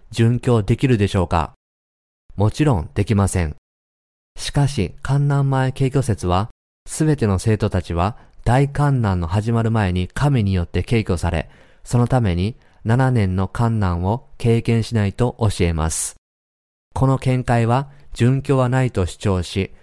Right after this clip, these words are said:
青ざめた馬の時代が生徒たちに訪れるとは考えません。もしこの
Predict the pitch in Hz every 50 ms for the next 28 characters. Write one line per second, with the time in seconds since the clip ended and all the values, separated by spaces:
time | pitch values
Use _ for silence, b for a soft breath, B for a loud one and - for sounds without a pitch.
0 | b b b - 107 123 131 135 127 139 135 127 117 107 - 90 85 87 98 107
1 | 107 107 104 92 92 104 98 98 95 98 110 123 139 b b b - - - 120
2 | 117 117 127 107 104 92 85 98 90 87 98 117 143 - _ _ _ - 107 101
3 | 110 104 98 107 101 104 98 104 - - 98 110 135 143 - - - 107 107 98
4 | 95 92 92 90 87 - - 90 80 - - _ _ _ _ _ _ _ _ _
5 | _ _ _ _ _ _ - 110 131 147 147 - - 101 90 - - - 101 95
6 | 95 92 87 82 -